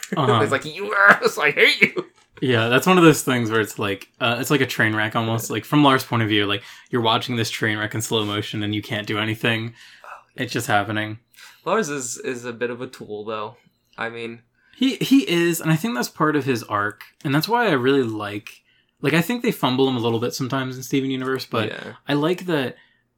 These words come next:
Speaker 2: Lars is how he is, and, like, I know we're, we keep talking about that Sadie episode, but I, I like that a lot, and, like, kind of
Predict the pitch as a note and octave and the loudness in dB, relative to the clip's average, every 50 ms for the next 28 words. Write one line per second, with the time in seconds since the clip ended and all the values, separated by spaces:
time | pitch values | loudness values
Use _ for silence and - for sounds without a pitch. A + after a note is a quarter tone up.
0 | _ _ - C3 B2 A#2+ A#2 A2+ A#2 A#2+ A#2+ A2+ - - B2 A#2+ A2 - C3+ B2 | _ _ -6 -2 0 2 2 2 2 2 0 -2 -4 -2 -2 -2 -2 -2 -2 0
1 | A#2 A#2 A2 G#2+ G#2 G#2 G#2 G#2+ G#2+ - - - - _ - C3+ A#2 A2+ A2 A2 | 0 0 2 2 2 0 0 -2 -4 -6 -8 -10 -10 _ -4 -2 -2 0 -2 -2
2 | A2 G#2+ - - _ _ _ _ _ _ _ _ - C3+ A#2+ A2+ G#2 - - A#2 | -6 -8 -10 -14 _ _ _ _ _ _ _ _ -4 0 2 2 2 0 0 0
3 | A#2 A#2 A#2 A2+ A#2 A2+ A2 A#2+ A#2+ A2+ A2 C3 B2+ - A#2+ A#2 A#2 A#2+ G#2+ G#2 | 2 2 4 4 4 2 2 0 -2 -2 -2 -2 -2 -2 -2 -2 -2 0 -2 -2
4 | A2 - A2 G#2 - - - D#3+ D#3 D3 B2 A2 - A#2 - - A2 G2+ G2+ G2 | -4 -6 -8 -10 -4 0 2 4 4 4 4 2 0 -6 -10 -8 -8 -8 -10 -10
5 | G2+ A2+ - _ _ _ _ _ _ - A#2+ A#2 A2 A2+ A2+ A#2 B2 B2+ B2+ C3 | -12 -14 -18 _ _ _ _ _ _ 0 0 2 2 2 0 0 0 0 0 0
6 | B2+ C3+ C#3+ C#3 - C3 A#2+ B2 B2+ A#2 A#2+ G#2+ A2 G#2+ G#2+ A2+ A#2+ A2+ A#2 A2 | 0 -2 -4 -4 -4 -4 -2 -2 -2 -4 -4 -4 -4 -4 -4 -4 -6 -6 -6 -8
7 | G#2+ G#2 G#2 G2+ G2 - - _ _ - - _ _ _ _ _ - - C3+ B2 | -6 -6 -8 -8 -10 -12 -16 _ _ -20 -20 _ _ _ _ _ -6 -2 0 2
8 | A#2 A2+ G#2+ G2+ - - | 2 2 0 -2 -4 -10